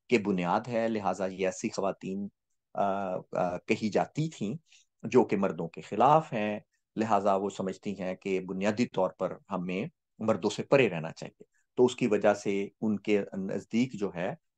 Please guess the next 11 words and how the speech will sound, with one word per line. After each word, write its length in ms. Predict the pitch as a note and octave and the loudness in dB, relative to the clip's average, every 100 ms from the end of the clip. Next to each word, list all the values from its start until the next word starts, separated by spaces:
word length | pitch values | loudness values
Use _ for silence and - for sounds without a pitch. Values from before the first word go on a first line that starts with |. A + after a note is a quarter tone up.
| _ | _
हमें 300 | G#2 G2 A2 | -2 0 0
सिर्फ 380 | A2+ - E3 E3 - | -2 0 2 2 2
खवातीन 840 | G2+ G2 - - G#2+ A2+ A#2 A#2 | 0 0 -2 -2 2 4 2 0
की 260 | A#2 G#2 G2 | -4 -6 -2
जो 320 | F#2+ F#2+ F#2+ | 2 2 2
स्पेसेस 720 | - - G#2 G2+ - A#2+ G#2 | -4 -4 -4 -4 -6 -6 -6
हैं 300 | G2+ F#2 C3+ | -6 -6 -4
या 120 | G#2+ | -4
खवातीन 640 | F#2+ F#2+ F#2 - G#2 G2+ G#2 | 0 0 0 -2 -4 -4 -2
के 140 | - | -4
जो 120 | F2 | -4